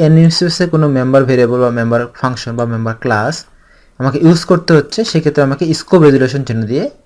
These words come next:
লিখতে হচ্ছে। কিন্তু আমি যদি ইউজিং এস-, আহ, ইউজ করি, তাহলে সেক্ষেত্রে আমাকে আর স্কোপ রেজুলেশন চিহ্ন দিয়ে লেখার দরকার হবে না। যেমন আমি এই কাজটাই যদি আমি এখানে ইউজিং নেমস্পেস এসটিডি দিলাম,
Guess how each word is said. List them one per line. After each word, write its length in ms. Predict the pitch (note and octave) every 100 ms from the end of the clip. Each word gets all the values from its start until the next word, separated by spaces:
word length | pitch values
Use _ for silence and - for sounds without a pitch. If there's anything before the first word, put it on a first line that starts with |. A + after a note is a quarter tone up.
| _
লিখতে 260 | C3+ C3 A2+
হচ্ছে। 260 | F#2+ - - _ _ _ _ _ _ _
কিন্তু 140 | D#3+ G#3
আমি 80 | G#3+
যদি 80 | G#3+
ইউজিং 380 | G3+ F3+ F3+ A3+
এস-, 280 | F#3+ - -
আহ, 460 | - B2 B2+ A#2+ D3
ইউজ 140 | E3
করি, 240 | - A#2+ E3+ D4 _ _ _ _
তাহলে 180 | -
সেক্ষেত্রে 360 | E3 F#3+ F#3+ F#3+
আমাকে 200 | F3 E3+
আর 100 | E3 D#3+ D3+ D#3+
স্কোপ 280 | - D#3+
রেজুলেশন 440 | C#3+ C3 C3 C3 C3+
চিহ্ন 180 | C3 B2+
দিয়ে 140 | D3
লেখার 280 | E3 A#2 C#3
দরকার 240 | A#2 - G2+
হবে 140 | G2 G2+
না। 140 | A2+ _ _ - _ _ _ -
যেমন 320 | E3+ D3+ F#3+ - _ _ _
আমি 180 | E3 F#3+ F#3+
এই 120 | G#3+
কাজটাই 420 | G3 E3 - C#3+ E3 - - _
যদি 220 | D3 D3
আমি 120 | C#3+ C#3
এখানে 220 | C3+ C3+
ইউজিং 500 | C3+ C#3 A#2+ B2+ A#2+ - - - _ _ _ _ _ _ _ - _ _ - C#3
নেমস্পেস 720 | C3 B2+ A#2+ - A#2+ A2+ G#2+ - - _ _ _ _ _ - - - - -
এসটিডি 340 | D3 - B2 A2+
দিলাম, 260 | A2+ A2